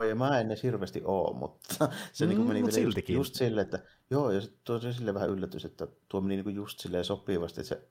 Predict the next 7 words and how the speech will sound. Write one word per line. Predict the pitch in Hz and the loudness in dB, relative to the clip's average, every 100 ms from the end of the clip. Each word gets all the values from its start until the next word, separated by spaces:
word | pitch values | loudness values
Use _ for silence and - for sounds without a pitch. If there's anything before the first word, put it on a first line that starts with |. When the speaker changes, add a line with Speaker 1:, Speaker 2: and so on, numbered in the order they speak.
| _ | _
Speaker 1:
se | - | -6
on, | 87 | -4
niinku, | 92 92 - _ _ _ _ _ _ _ _ _ _ _ _ | -4 -8 -14 _ _ _ _ _ _ _ _ _ _ _ _
sillä | 101 | 0
lailla | 95 95 | 0 4
täsmä | 104 95 - 87 | 2 2 -2 -4
os-, | - - - | -4 -6 -12